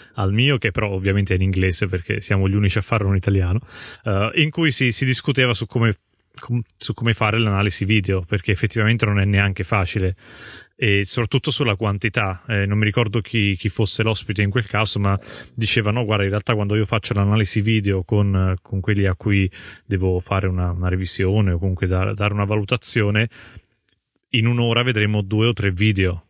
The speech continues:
perché il tempo che passiamo su ciascun video è infinito. Per ogni, per ogni frame analizziamo la posizione, analizziamo la posizione di tutti e tre gli arbitri, guardiamo, eh, dove stanno guardando, perché ovviamente dove, do-, oppure dove puntano i piedi, perché dove puntano i piedi sarà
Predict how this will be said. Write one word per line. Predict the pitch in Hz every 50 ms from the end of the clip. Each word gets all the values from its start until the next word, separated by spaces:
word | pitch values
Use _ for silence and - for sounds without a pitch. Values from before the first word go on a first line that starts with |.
| _ _
perché | - 104 - - 107
il | 95
tempo | - 127 123 113 104
che | 113 101 98
passiamo | - 107 - - 110 104 95
su | - 104
ciascun | 95 - - 98 - - - 110 110
video | 110 110 107 101 104 107 110 120 -
è | 127 101
infinito. | 98 95 90 - 101 104 113 110 98 - 101 92 92 - - - - - - - _ _
Per | - 104 101
ogni, | 104 107 107 107 107 120 120
per | - - 107
ogni | 110 110 110 104
frame | - - - 120 117 117 113
analizziamo | 110 104 101 101 104 95 110 101 104
la | 104 101
posizione, | 95 92 95 101 - - - 131 127 120 110 98
analizziamo | 95 95 107 101 95 101 98 - - 95 98
la | 98
posizione | 95 98 92 - - 104 101
di | 95 -
tutti | - 98 - 104
e |
tre | - - 104 98
gli | 98 107
arbitri, | 110 113 113 104 101 98 - - 101 92 85 - - - - - - _
guardiamo, | - 104 101 98 101 110 107 107 107 107 - -
eh, | 113 98 98 95 95 92 92 - _
dove | - 110 110 104
stanno | - - 113 107 104
guardando, | 98 98 95 95 110 127 131 123 107 98
perché | 95 95 - -
ovviamente | 101 92 98 95 101 101 98 -
dove, | 110 101 95 98 101 101
do-, | 104 98 95 104 107
oppure | 95 - - 117 104
dove | 101 101 101 95
puntano | - 117 110 101 - 101
i | 95
piedi, | 87 123 123 120 107 98
perché | 98 95 - -
dove | 98 98 98
puntano | 92 107 104 92 - 98 98
i |
piedi | - 104 101 101 98
sarà | - - 98 98 92